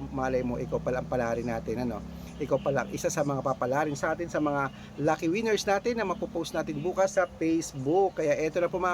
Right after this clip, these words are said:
kalaki, katinang ilong ko. Eto na po ang mga two-digit lucky numbers, tatlo, three-digit, three-digit lucky numbers, tatlo, four-digit lucky numbers, tatlo, dalawang five-digit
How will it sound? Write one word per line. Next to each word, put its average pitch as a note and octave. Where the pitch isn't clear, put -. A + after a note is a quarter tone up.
kalaki, F3
katinang F#3
ilong D#3+
ko. C#3
Eto F#3+
na G#3
po B3
ang D#3+
mga C3+
two-digit A#3
lucky D#3+
numbers, F3
tatlo, D3+
three-digit, G3+
three-digit G#3+
lucky D3+
numbers, D#3+
tatlo, F3
four-digit G#3+
lucky E3
numbers, D#3+
tatlo, F#3
dalawang F3+
five-digit D#3